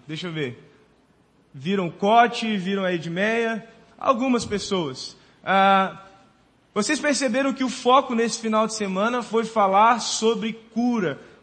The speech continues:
cura na alma. E isso tem a ver com a sequência que nós vamos viver nesses dias. Mas antes,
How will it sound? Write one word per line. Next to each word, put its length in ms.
cura 360
na 180
alma. 500
E 180
isso 180
tem 140
a 80
ver 640
com 280
a 60
sequência 560
que 100
nós 200
vamos 200
viver 320
nesses 360
dias. 400
Mas 240
antes, 480